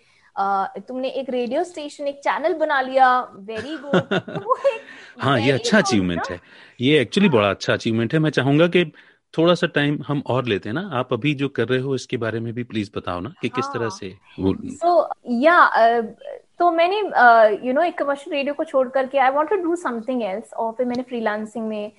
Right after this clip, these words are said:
Speaker 1: काम करना शुरू कर दिया, अ, क्योंकि पन्द्रह, पन्द्रह, बीस, बीस घंटे काम करके मैं थक गई थी। और फिर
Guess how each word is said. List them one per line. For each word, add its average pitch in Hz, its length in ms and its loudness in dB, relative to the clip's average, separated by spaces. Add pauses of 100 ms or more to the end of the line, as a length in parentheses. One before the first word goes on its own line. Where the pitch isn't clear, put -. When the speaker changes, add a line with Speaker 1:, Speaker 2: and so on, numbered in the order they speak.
(320)
Speaker 1:
काम 226 200 2
करना 220 260 0
शुरू 220 240 -4
कर 202 180 -4
दिया, 185 280 -2
अ, 185 300 -4
क्योंकि 240 440 -10 (240)
पन्द्रह, 294 220 4
पन्द्रह, 294 240 4
बीस, 269 200 0
बीस 285 120 -2
घंटे 254 280 2
काम 233 220 0
करके 240 240 -2
मैं 247 140 -2 (100)
थक 302 80 6
गई 208 260 0
थी। 202 160 -4
और 226 80 2
फिर 247 260 -2